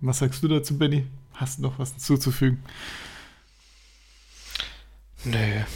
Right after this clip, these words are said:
Speaker 2: Der holt sich halt einen Ring noch, ne? Oder die beste Chance für einen Ring.
Speaker 1: Ja.
Speaker 2: Kann man schon verstehen.
Speaker 1: Ja. Genau. Ist auch, denke ich, ich mein,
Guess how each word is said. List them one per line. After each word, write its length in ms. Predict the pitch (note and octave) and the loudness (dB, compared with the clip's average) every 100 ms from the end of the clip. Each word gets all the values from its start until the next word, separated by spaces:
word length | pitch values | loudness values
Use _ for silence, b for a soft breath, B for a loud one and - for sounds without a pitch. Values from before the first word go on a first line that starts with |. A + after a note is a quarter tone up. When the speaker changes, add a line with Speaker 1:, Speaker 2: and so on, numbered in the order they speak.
| B B B B B B B | B B B B B B B
Speaker 2:
Der 120 | C3 | 4
holt 160 | C#3 D#3 | 6 4
sich 140 | C#3+ | 4
halt 120 | C#3 C#3 | 2 2
einen 80 | C3 | 2
Ring 220 | D3+ D#3+ | 2 2
noch, 180 | C3 D#3 | 0 2
ne? 140 | D#3+ | 2
Oder 200 | C#3 B2+ | 4 4
die 140 | B2+ | 4
beste 300 | C3+ C#3+ - | 2 2 2
Chance 340 | C3 C#3+ C#3+ - | 4 4 4 2
für 60 | |
einen 100 | A#2+ | 0
Ring. 300 | B2 C3 C3 - B B B | 2 2 2 -4 B B B
Speaker 1:
Ja. 380 | B2+ B2 A#2 A#2+ | 6 6 4 2
Speaker 2:
Kann 140 | - B2 | 0 0
man 140 | A#2+ | 2
schon 160 | - C3 | 2 4
verstehen. 500 | B2 - B2+ B2 B2 - - B B B B B B B B B B - | 4 4 2 -4 -6 -10 -16 B B B B B B B B B B -2
Speaker 1:
Ja. 360 | A2+ A2+ A2+ - - - _ _ _ _ _ _ _ - _ _ _ _ _ _ _ _ _ _ | 2 2 -2 -10 -20 -20 _ _ _ _ _ _ _ -20 _ _ _ _ _ _ _ _ _ _
Genau. 420 | - C3 B2 C3 C3 - - _ _ _ _ _ _ _ - | -8 -4 -2 -4 -6 -14 -20 _ _ _ _ _ _ _ -2
Ist 180 | C3 - | 0 2
auch, 220 | C3+ B2+ | 4 4
denke 300 | C#3+ C3+ C3+ | 4 4 6
ich, 140 | B2+ | 4
ich 120 | D3 A#2 | 2 4
mein, 520 | C3 C3 A#2+ B2 | 4 4 2 0